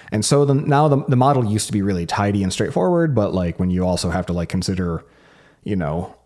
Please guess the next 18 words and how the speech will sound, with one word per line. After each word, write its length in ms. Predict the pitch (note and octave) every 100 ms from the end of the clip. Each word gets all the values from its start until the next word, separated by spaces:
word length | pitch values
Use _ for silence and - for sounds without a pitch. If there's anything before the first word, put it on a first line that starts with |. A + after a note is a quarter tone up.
| -
uh, 460 | F#2 F2 E2 E2 - - - -
<laughs> 340 | - - _ -
like, 380 | F#2 E2+ - _ _ -
they, 240 | - F#2 -
I 180 | G#2+ G2
think 160 | A2 G2+
they 80 |
do 140 | G2 G2+
payment 320 | - G2 G#2
processing 400 | G2 F#2+ F#2+ G2
for, 120 | G2
like, 200 | F#2 E2
Alipay, 680 | E2 E2 F2 - E2+ E2+ G2+ - _ _ _ _ _
uh, 180 | - F2
overseas. 720 | F3+ D#3 - D3+ C3+ C3 C#3 -
Like, 160 | E2+
they 120 | F2+
have, 200 | F2 D#2+